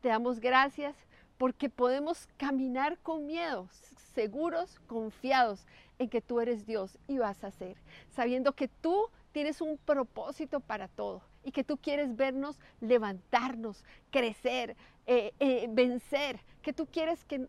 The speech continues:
que tu gloria sea manifestada en nuestra vida. Por eso, Espíritu Santo, te pedimos que a partir de hoy nos ayudes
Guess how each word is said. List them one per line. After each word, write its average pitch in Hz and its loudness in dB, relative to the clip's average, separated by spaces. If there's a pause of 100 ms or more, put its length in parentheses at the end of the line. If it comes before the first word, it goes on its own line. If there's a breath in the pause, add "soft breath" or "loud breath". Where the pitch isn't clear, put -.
que 269 -2
tu 269 -4
gloria 262 0
sea 214 -8
manifestada 226 -6
en 220 -8
nuestra 220 -6
vida. 196 -8 (340 loud breath)
Por 254 4
eso, 247 0
Espíritu 277 -6
Santo, 294 -6
te 254 -2
pedimos 269 -6
que - -4
a 233 -2
partir 247 -6
de 269 -4
hoy 247 -4 (260 loud breath)
nos 269 -2
ayudes 269 -2